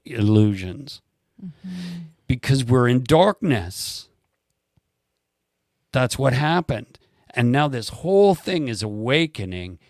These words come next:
Speaker 1: and bringing us to this place of light, that we might understand what this means.
Speaker 2: Mm-hmm.
Speaker 1: Where did Jesus come from? The
Speaker 2: The
Speaker 1: east.
Speaker 2: east.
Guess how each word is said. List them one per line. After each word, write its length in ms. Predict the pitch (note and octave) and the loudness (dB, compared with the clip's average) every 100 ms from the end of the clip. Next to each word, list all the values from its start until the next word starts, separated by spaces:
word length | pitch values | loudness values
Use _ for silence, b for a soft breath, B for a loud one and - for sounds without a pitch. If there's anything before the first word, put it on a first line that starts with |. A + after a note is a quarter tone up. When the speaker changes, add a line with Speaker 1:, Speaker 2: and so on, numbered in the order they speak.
| b - | b -6
Speaker 1:
and 260 | G2+ F#2 | -6 -4
bringing 560 | A#2+ C3 D#3 D3 A2 F#2+ | -2 2 2 0 -4 -6
us 180 | G2+ - | -10 -12
to 140 | - | -8
this 220 | G2+ G2 | -8 -8
place 720 | - - D#3+ A#2+ F#2 G2 - _ _ _ _ _ _ _ _ _ b b b - | -8 -4 -4 -4 -8 -12 -18 _ _ _ _ _ _ _ _ _ b b b -2
of 160 | G2+ F2 | -2 0
light, 420 | G2 G2 F#2+ - _ _ _ _ _ _ _ _ _ _ | -2 -4 -6 -18 _ _ _ _ _ _ _ _ _ _
that 140 | A2 G#2+ | -8 -2
we 140 | A2+ | 0
might 280 | A#2 B2 A2 | 0 0 -2
understand 1200 | G#2+ G2+ G2 - - - B2 B2 A2+ F#2 G#2+ A2+ - _ _ _ _ _ _ _ _ _ _ _ _ - | -6 -8 -10 -10 -10 -4 0 0 -2 -4 -10 -16 -20 _ _ _ _ _ _ _ _ _ _ _ _ -2
what 220 | A2 - | -2 0
this 200 | G2+ - | -4 -4
means. 520 | G2+ F#2+ G2+ - - _ _ _ _ _ | -4 -4 -8 -14 -20 _ _ _ _ _
Speaker 2:
Mm-hmm. 260 | G#3 D#3+ F3+ | -20 -10 2
Speaker 1:
Where 120 | B2+ | 2
did 120 | B2+ A#2 | 2 0
Jesus 400 | B2 A2 G2+ G2 | -2 -4 -6 -8
come 260 | G#2 G2 | -6 -6
from? 320 | F#2+ - B2 - _ _ _ _ _ _ _ _ _ _ - | -6 -10 -12 -14 _ _ _ _ _ _ _ _ _ _ -8
The 80 | G#2 | -2
Speaker 2:
The 60 | |
Speaker 1:
east. 320 | G#2+ A2+ F2 | 2 2 0
Speaker 2:
east. 360 | F2 - - | -4 -12 -16